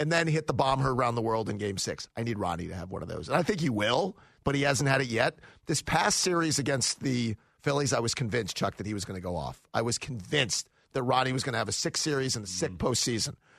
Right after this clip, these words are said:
Speaker 1: The closest he came was a ball deep into the left field corner against Kimbrel in the seventh inning with the bases loaded, but the ball died, and so did the Braves. Again, this is not a shot at Ronnie. This is a compliment to,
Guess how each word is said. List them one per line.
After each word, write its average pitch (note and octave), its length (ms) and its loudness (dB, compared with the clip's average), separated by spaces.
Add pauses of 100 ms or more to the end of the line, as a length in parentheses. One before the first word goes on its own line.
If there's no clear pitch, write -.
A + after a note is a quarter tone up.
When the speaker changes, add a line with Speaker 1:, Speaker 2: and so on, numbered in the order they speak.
(300)
Speaker 1:
The A#2+ 80 -8
closest F3 480 2
he F3 100 0
came C#3 560 2 (260)
was B2+ 140 0
a C#3+ 60 2
ball C#3 260 2
deep C#3+ 300 -2
into C#3 120 0
the B2+ 60 0
left B2 200 0
field B2 220 0
corner D3 400 2
against A2+ 300 -2
Kimbrel C#3 560 0 (280)
in C3+ 100 -4
the C#3 80 -4
seventh D3 340 2
inning C#3 140 0
with C3 80 0
the A#2+ 80 -4
bases B2+ 340 0
loaded, A#2 360 -2
but - 100 -10
the - 80 -6
ball G#2 180 2
died, F2+ 460 0 (100)
and F2+ 300 -12
so - 160 0
did F#2+ 80 -4
the E2+ 60 -4
Braves. - 460 -4 (1200)
Again, D3 180 0
this B2 160 -2
is B2+ 100 -2
not C3 160 4
a - 20 2
shot C3 240 4
at A#2+ 80 0
Ronnie. A#2 320 4
This A2 200 -4
is A#2+ 100 -6
a B2 40 -2
compliment D3 500 0
to, A2 240 0